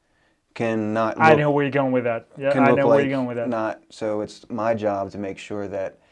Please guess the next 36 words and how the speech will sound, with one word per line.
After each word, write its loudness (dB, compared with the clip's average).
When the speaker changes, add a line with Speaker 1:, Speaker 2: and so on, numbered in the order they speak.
Speaker 1:
that -6
kind -8
of -10
stuff -6
doesn't -8
happen, -6
so -6
they -2
don't -4
have -8
somebody -6
making -8
fun -4
of -10
them -16
during -10
that. -18
Speaker 2:
Got -8
it. -6
Speaker 1:
Um, -8
you -2
don't -2
want -6
a, -8
a -10
tattoo -6
to -8
have -10
the -6
appearance -8
of -12
something -8
that's -14
not, -2
and -12
have -6